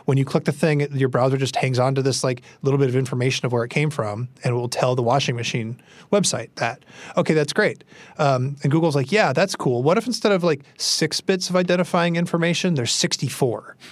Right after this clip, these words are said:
And it's like, "Well, <laughs> with sixty-four bits, you could basically identify a single person on the planet instead of just, like, a category of people."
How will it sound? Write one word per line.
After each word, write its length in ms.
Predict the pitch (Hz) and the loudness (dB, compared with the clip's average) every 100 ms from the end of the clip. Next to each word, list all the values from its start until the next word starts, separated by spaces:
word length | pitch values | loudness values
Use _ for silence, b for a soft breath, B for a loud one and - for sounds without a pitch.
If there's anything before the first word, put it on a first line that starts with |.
| B B B | B B B
And 100 | 120 | -6
it's 80 | - | -4
like, 220 | - - | -4 -2
"Well, 100 | 262 - - | -2 -4 -2
<laughs> 180 | 294 | 0
with 100 | 175 | 2
sixty-four 440 | 311 302 311 262 196 | 2 4 4 4 6
bits, 260 | 233 190 | 4 2
you 60 | 180 | 0
could 120 | 185 | 0
basically 280 | 160 160 160 | 0 0 0
identify 380 | 143 151 147 139 | 2 0 2 0
a 120 | 131 | 0
single 240 | - 139 | 0 -2
person 380 | 127 139 - 117 | 0 -2 -2 -6
on 100 | 117 | -8
the 60 | 117 | -2
planet 320 | - 220 131 | 2 4 2
instead 240 | 123 - | -2 0
of 60 | 139 | 2
just, 120 | 135 | 2
like, 140 | 226 - | 2 2
a 100 | 226 | 0
category 460 | - 143 127 117 | 2 2 2 2
of 100 | 117 - | 0 2
people." 460 | 208 185 123 156 | 2 2 0 -2